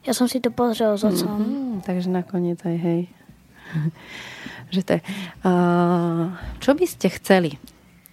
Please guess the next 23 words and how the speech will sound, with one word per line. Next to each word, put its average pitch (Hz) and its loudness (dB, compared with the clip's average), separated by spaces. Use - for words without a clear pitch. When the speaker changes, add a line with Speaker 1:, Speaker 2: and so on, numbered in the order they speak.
Speaker 2:
v - -20
tom, 175 2
e, 156 -4
v 156 -6
tom 165 -2
treťom 170 2
st-, - -10
na 160 2
tom 160 0
druhom 170 2
stupni 165 0
a 160 2
nemáte 156 0
to - -14
tam? - -10
Lebo 151 0
čo - -6
vám 185 2
chýba? 151 -2
Čo - -4
ti 208 -2
chýba, 147 -2
Simon? 143 -6